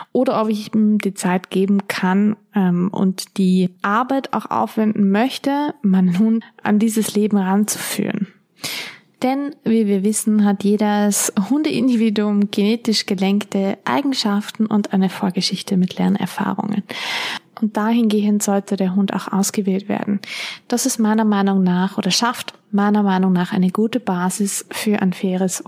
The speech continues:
Hundetraining. Was das Training per se betrifft, bedeutet faires Hundetraining für mich der klare Fokus auf das, was der Hund bereits gut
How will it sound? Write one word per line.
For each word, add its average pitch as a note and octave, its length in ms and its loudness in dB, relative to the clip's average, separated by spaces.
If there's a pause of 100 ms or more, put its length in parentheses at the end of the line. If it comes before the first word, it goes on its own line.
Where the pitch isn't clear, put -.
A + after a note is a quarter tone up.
Hundetraining. G#3 760 -2 (600)
Was B3 180 -2
das A#3+ 160 -2
Training B3+ 360 0
per A3 220 -2
se C4+ 240 -2
betrifft, - 720 -4
bedeutet G3+ 720 0
faires G#3+ 500 -2
Hundetraining G#3 560 0
für G3 160 -2
mich G3 640 0
der G3+ 80 0
klare G3+ 360 -2
Fokus G#3+ 360 -2
auf G3 160 -4
das, G3 260 -2
was - 340 -2 (460)
der F#3+ 120 2
Hund G3 180 0
bereits F3 540 -4
gut A3 400 -2